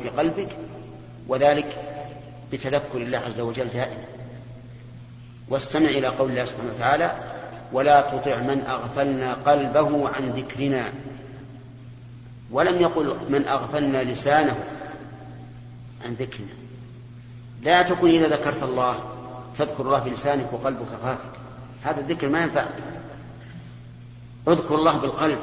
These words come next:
أهم شيء هو ذكر الله بالقلب يا إخواني، أهم شيء ذكر الله بالقلب.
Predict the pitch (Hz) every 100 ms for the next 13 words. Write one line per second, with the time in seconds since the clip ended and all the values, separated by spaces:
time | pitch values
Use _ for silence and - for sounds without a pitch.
0 | - 151 156 143 160 160 131 131 135 120
1 | 123 139 113 85 95 - - - - -
2 | - 117 110 - 127 107 - 156 156 147
3 | 117 147 175 - - - - - - -
4 | - - - 131 156 135 131 165 131 110
5 | 98 -